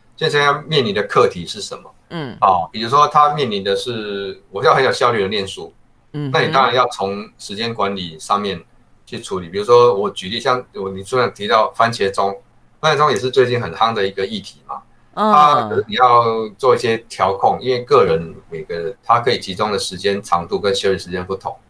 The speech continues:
Speaker 1: 所以这个都要再做调整。
Speaker 2: 番茄钟是讲的是你去切割你的时间的运用，是不是？
Speaker 1: 比如说你，你设定好像功课表，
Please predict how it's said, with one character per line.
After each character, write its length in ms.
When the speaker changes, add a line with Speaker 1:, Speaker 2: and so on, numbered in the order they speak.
Speaker 1:
所 160
以 60
这 100
个 120
都 180
要 160
再 180
做 220
调 240
整。 180
Speaker 2:
番 240
茄 180
钟 200
是 160
讲 280
的 120
是 320
你 160
去 180
切 320
割 160
你 140
的 100
时 260
间 200
的 80
运 240
用， 180
是 140
不 60
是？ 200
Speaker 1:
比 80
如 80
说 160
你， 280
你 340
设 240
定 160
好 100
像 360
功 200
课 140
表， 200